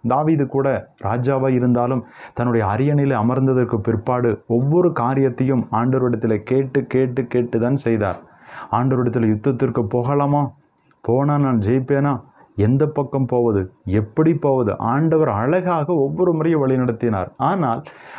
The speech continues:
ரெண்டு சாமுவேல் இருபத்தி நான்காம் அதிகாரத்திலே பார்க்கிறோம், மக்கள் தொகை கணக்கெடுப்பு எடுக்கப்படும் பொழுது யோவாப் கூட சொல்லுகிறான்,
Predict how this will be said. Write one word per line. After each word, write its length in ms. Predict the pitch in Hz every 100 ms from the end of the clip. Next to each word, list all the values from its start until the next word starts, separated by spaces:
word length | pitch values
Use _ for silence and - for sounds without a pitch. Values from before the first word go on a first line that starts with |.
| -
ரெண்டு 580 | 127 147 135 110 104 _
சாமுவேல் 580 | - 120 127 127 123
இருபத்தி 360 | 107 120 123 -
நான்காம் 420 | 117 135 135 123
அதிகாரத்திலே 520 | 117 120 113 113 110
பார்க்கிறோம், 500 | 101 113 113 107 104 104 - -
மக்கள் 380 | 120 123 147 131
தொகை 260 | 127 120
கணக்கெடுப்பு 680 | 117 123 135 - 123 110 110
எடுக்கப்படும் 600 | 110 123 123 123 120 120
பொழுது 380 | 110 107 117 131 - - -
யோவாப் 540 | 101 127 143 151 135
கூட 200 | 143 147
சொல்லுகிறான், 640 | 143 139 123 120 110 90